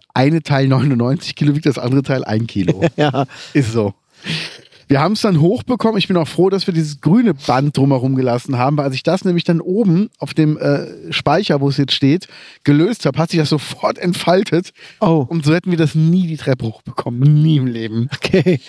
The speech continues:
Speaker 1: Ja, und dann, ähm, hab ich's aufgebaut und war auch schon ein paar Mal laufen.
Speaker 2: Ja.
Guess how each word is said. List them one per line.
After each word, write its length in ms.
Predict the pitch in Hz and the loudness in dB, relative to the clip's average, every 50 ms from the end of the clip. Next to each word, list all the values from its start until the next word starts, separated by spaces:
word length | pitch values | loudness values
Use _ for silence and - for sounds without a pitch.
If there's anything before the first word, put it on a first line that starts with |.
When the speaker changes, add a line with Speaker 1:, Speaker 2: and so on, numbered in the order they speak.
| - - - - - - | -20 -20 -18 -18 -10 -2
Speaker 1:
Ja, 220 | - 165 165 - - _ | 0 0 0 0 -4 _
und 200 | - 160 143 - | -2 -2 0 2
dann, 240 | 160 165 185 185 185 180 | 0 2 2 0 0 0
ähm, 420 | 180 170 170 170 170 156 143 131 _ _ _ _ _ _ _ _ _ _ - _ | 0 0 2 0 0 -2 -4 -8 _ _ _ _ _ _ _ _ _ _ -2 _
hab 120 | 151 151 | 2 2
ich's 120 | 147 147 - | 2 2 2
aufgebaut 420 | - 175 214 - - 226 208 214 190 | 0 0 0 0 -2 0 0 0 2
und 100 | 170 156 | 2 2
war 100 | 180 185 | 2 0
auch 100 | 180 - | 0 0
schon 140 | - 208 | -2 -4
ein 40 | 180 | -2
paar 180 | - 143 123 123 | 0 -2 0 0
Mal 100 | 156 196 | 0 0
laufen. 420 | 262 285 269 214 - - 123 120 _ _ _ _ _ _ - | 0 -2 -2 -4 -8 -12 -14 -14 _ _ _ _ _ _ 0
Speaker 2:
Ja. 160 | - 185 120 | 2 2 2